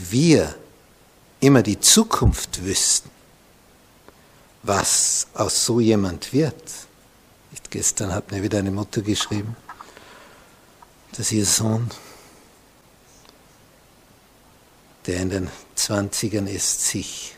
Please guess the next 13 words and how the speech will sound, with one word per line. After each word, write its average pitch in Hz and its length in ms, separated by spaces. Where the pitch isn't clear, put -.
dermaßen 110 800
negativ 107 640
entwickelt, - 840
in 104 160
einem 101 320
unglaublich 113 720
negativen 110 560
Freundeskreis 107 840
ist - 480
und - 560
in 101 100
Todesgefahr - 800
ist, - 360